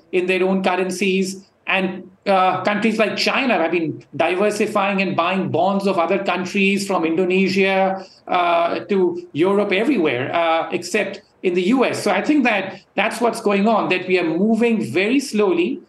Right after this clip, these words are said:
to a post-dollar world. There is no clear alternative to the U S dollar. The Chinese currency certainly is not.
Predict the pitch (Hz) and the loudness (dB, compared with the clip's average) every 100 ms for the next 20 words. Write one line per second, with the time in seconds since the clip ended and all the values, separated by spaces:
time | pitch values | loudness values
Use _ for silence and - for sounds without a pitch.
0 | _ _ 202 185 - 214 226 190 196 190 | _ _ 0 0 2 2 2 2 2 2
1 | 180 156 160 220 226 180 214 208 233 226 | 2 2 2 0 0 -2 0 0 0 0
2 | 220 196 185 180 190 202 202 175 170 170 | 0 2 0 0 0 0 0 0 2 2
3 | 170 175 156 147 190 180 - 180 190 196 | 0 0 0 2 0 -2 -2 -2 0 0
4 | 175 170 - 165 - 160 170 160 151 123 | 0 -2 -2 -4 0 0 0 0 0 0
5 | 123 147 | -2 -2